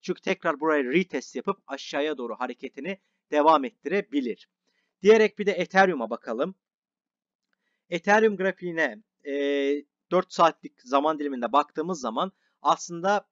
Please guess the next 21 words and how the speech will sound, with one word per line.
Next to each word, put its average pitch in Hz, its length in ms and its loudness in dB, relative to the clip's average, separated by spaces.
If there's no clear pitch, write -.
Bitcoin'in 170 440 -6
şu 147 140 -14
sert - 400 2
geri 151 160 0
çekilmesiyle 127 640 -12
beraber 131 460 -4
Bitcoin, 147 500 -6
e, 147 80 -6
Ethereum'un 143 680 -2
da 104 160 -8
dört 175 220 2
saatlik - 460 -4
zaman 156 360 -2
diliminde 131 420 -4
E 156 280 -2
M 165 120 -2
A 156 120 -2
ribbon'ın 123 400 -6
altına 139 400 -2
kırdığını 139 460 -2
görüyoruz. 135 640 0